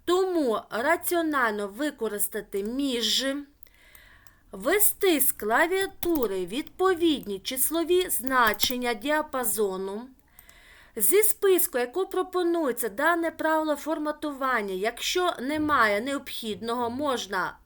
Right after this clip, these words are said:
користувацький формат. І згідно завдання потрібно колір символів синій, напівжирний.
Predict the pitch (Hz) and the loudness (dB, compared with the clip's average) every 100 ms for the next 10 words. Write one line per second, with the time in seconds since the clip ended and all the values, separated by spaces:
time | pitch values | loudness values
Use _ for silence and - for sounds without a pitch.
0 | - 311 339 320 - 285 247 214 196 - | -6 0 2 2 0 -2 2 2 2 -2
1 | - 247 - 277 277 269 269 285 - - | -6 -10 -4 -4 0 2 2 0 -14 -20
2 | - - - - - - - 339 247 214 | -20 -20 -20 -20 -20 -10 0 2 2 0
3 | 233 311 262 254 262 311 320 381 392 370 | 2 0 0 -4 0 -2 2 4 4 4
4 | 359 320 320 320 285 269 262 320 311 240 | 0 -2 -2 -2 -2 -6 -4 2 4 4
5 | 220 - - 269 233 208 196 185 - - | 2 0 0 -2 -2 0 -2 2 2 4
6 | 349 392 381 392 403 - 220 220 - 254 | 4 4 2 0 -2 -2 -2 -2 -4 -6
7 | 285 - 196 190 226 196 180 170 | -6 -8 -6 2 2 2 -6 -10